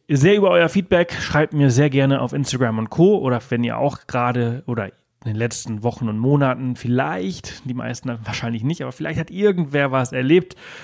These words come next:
und möchte darüber sprechen, dann könnt ihr mir natürlich jederzeit auf Instagram oder halt per E-Mail an podcast at off the path punkt com schreiben.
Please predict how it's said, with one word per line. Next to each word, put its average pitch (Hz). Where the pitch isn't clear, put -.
und 127
möchte 135
darüber 127
sprechen, 151
dann 123
könnt 127
ihr 123
mir 120
natürlich 117
jederzeit 107
auf 104
Instagram 113
oder 107
halt 104
per 104
E-Mail 113
an 107
podcast 127
at 123
off 151
the 139
path 123
punkt 120
com 113
schreiben. 147